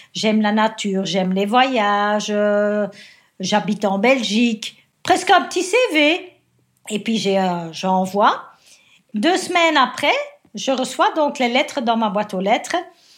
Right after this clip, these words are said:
Et là, c'est quand même, bah, une part de curiosité, d'excitation, d'ouvrir les premières lettres.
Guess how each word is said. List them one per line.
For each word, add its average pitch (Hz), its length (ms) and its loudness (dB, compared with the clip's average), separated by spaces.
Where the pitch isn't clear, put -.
Et 226 100 0
là, 294 180 2
c'est 349 220 -2
quand 277 180 2
même, 349 420 0
bah, 226 460 4
une 240 200 -8
part 269 320 2
de 247 80 -4
curiosité, 285 840 -2
d'excitation, 311 840 0
d'ouvrir 302 460 2
les 294 80 2
premières 247 440 0
lettres. 233 320 0